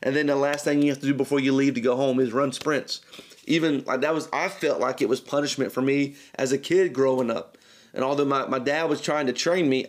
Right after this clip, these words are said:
I took it as, "Man, he doesn't like me. He's just making me run all the time." So I hate running. And here I've let my wife talk me in to doing a half marathon with her. But here's the catch.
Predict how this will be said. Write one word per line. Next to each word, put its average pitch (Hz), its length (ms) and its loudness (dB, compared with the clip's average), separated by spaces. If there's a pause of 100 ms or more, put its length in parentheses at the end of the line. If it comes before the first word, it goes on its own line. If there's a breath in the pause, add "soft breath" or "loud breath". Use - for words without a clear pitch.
I 147 200 0
took 156 320 -2
it 147 80 4
as, 139 280 -2 (360 loud breath)
"Man, 147 100 0
he 160 60 2
doesn't 147 240 0
like 143 240 -2
me. 135 140 2
He's 139 100 -2
just 147 180 -2
making 147 220 0
me 147 100 2
run 143 300 2
all 139 120 2
the 135 60 -2
time." 127 320 -4 (320 loud breath)
So 170 160 -2
I 160 120 0
hate 202 220 2
running. 165 440 -2 (1160 loud breath)
And 131 140 0
here 190 220 2
I've 185 280 0
let 160 300 2
my 160 140 0
wife 165 420 0
talk 160 320 -4
me 175 200 2
in 165 440 0 (800)
to 131 100 -4
doing 156 340 2
a 139 60 0
half 156 300 -4
marathon 160 480 0
with 123 100 -2
her. 123 280 -6 (760)
But 139 140 -6
here's 160 180 2
the - 80 -8
catch. - 540 -4